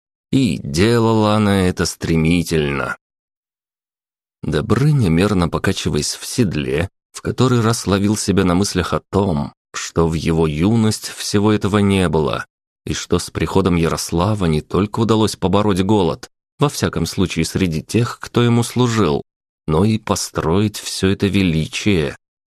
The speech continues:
И, что примечательно, конца края этому бурному развитию было не видно.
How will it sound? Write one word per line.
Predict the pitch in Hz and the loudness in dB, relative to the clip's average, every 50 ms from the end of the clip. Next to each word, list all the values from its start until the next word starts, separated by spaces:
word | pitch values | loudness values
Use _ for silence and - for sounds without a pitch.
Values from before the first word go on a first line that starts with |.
| _ _ _ _ _ - | _ _ _ _ _ -4
И, | 82 80 76 73 67 65 - | -2 0 0 0 0 -2 -4
что | - - - - 101 | -6 -6 -4 -4 -2
примечательно, | - - - 82 80 73 67 - - 135 135 127 87 85 76 73 69 67 - - _ _ _ _ - | -2 0 0 0 0 0 -2 -2 -2 -2 -2 -2 -2 -2 -2 0 -2 -4 -6 -8 _ _ _ _ -6
конца | - 76 71 - - - 80 80 | -4 -4 -2 -4 -4 -4 -4 -4
края | - - 87 80 82 82 85 85 85 85 | -2 -2 -2 0 0 0 2 2 0 0
этому | 82 - 90 90 87 85 | 0 0 2 2 2 2
бурному | 85 90 90 87 87 92 90 90 90 | 2 2 2 2 2 2 2 2 2
развитию | 90 85 80 82 85 78 76 87 104 104 - - 107 107 104 | 0 0 -2 -2 -4 -2 0 0 0 -2 -2 -2 0 0 0
было | 98 95 104 104 104 | 2 2 2 2 2
не | 104 104 101 95 | 2 2 2 0
видно. | 90 90 101 101 90 82 80 82 80 71 62 - | 0 0 0 0 0 0 0 0 0 0 -4 -6